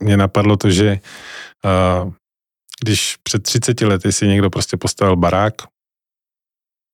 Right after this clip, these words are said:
vybavil si to celý v Andrea Shopu, narodilo se mu dítě, eh, měl nějaký další, eh,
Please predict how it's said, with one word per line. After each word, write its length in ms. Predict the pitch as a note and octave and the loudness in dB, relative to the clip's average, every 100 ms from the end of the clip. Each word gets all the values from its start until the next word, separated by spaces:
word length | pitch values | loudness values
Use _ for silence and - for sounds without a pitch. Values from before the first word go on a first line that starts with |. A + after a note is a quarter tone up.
| _ _ - - | _ _ -20 -6
vybavil 440 | G#2+ G2 F#2+ G2+ | -2 0 2 2
si 140 | G2 A2 | 0 -2
to 120 | G#2 | -6
celý 260 | - G#2 G2 | -4 -2 -2
v 120 | - | 0
Andrea 320 | F2 F#2 F#2 | 0 2 0
Shopu, 300 | - G2 G2+ | 0 -4 0
narodilo 420 | F#2+ F2+ F2+ F#2+ | 2 2 2 0
se 140 | F2 G#2 | 0 0
mu 120 | F#2 | 0
dítě, 520 | F2 F2 F2 G2+ A#2+ B2 - - - - | 0 -2 0 0 0 -2 -12 -16 -18 -4
eh, 1000 | F#2 F2+ F2+ F2+ F2+ F2 F2+ F2 - - - _ _ _ _ _ _ _ _ _ - | 0 2 4 2 2 2 2 0 -2 -8 -16 _ _ _ _ _ _ _ _ _ -4
měl 400 | G#2 G2+ G2 G2 - - | 2 4 4 2 0 -2
nějaký 380 | G#2 F#2+ - G2+ | -2 0 -2 -2
další, 720 | F#2 F#2+ - - G2 G2 | 0 0 0 0 0 0
eh, 40 | - | 0